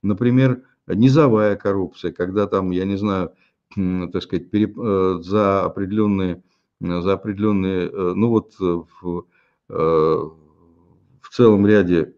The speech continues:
м, фильмов было, было подробно показано, каким образом там, м, за, за счёт, м, каких-то взяток удавалось купить дефицитные товары. Да, коррупция была.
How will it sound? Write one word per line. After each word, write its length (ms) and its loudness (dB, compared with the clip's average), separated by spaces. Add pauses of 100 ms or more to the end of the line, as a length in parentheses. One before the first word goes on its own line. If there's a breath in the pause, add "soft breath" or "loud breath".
м, 280 -2
фильмов 380 0
было, 240 0 (120)
было 400 -2
подробно 480 0
показано, 520 2
каким 360 -2
образом 400 -4
там, 240 -4 (500 soft breath)
м, 380 0
за, 360 2
за 180 2
счёт, 380 -2 (420)
м, 300 -2
каких-то 460 -2
взяток 440 2
удавалось 480 2
купить 320 -4
дефицитные 600 -6
товары. 440 -2 (300)
Да, 240 4
коррупция 480 2
была. 440 2